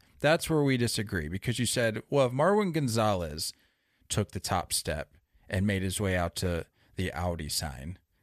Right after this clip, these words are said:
as Gerrit Cole did, and not a step further, that you would say nobody would care."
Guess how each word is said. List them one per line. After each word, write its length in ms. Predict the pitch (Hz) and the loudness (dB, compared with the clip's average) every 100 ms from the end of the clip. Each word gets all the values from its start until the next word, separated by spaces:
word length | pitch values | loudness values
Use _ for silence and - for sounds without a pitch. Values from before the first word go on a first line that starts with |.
| - | -4
as 220 | 92 90 | -2 -2
Gerrit 300 | - 87 - | -2 -4 -4
Cole 240 | - 85 | -6 -6
did, 320 | - 78 90 - | -4 -6 -4 -2
and 120 | 107 | 0
not 160 | 95 85 | 0 0
a 40 | |
step 280 | - 90 - | -4 -4 -6
further, 480 | - 87 80 82 90 _ _ _ _ _ _ _ _ _ - | -6 -6 -6 -8 -10 _ _ _ _ _ _ _ _ _ -2
that 80 | 143 | 2
you 60 | |
would 120 | 165 | 2
say 180 | - 185 | 4 4
nobody 300 | 180 190 185 | 6 6 6
would 160 | 180 - | 4 4
care." 420 | 208 202 90 - | 4 4 2 -6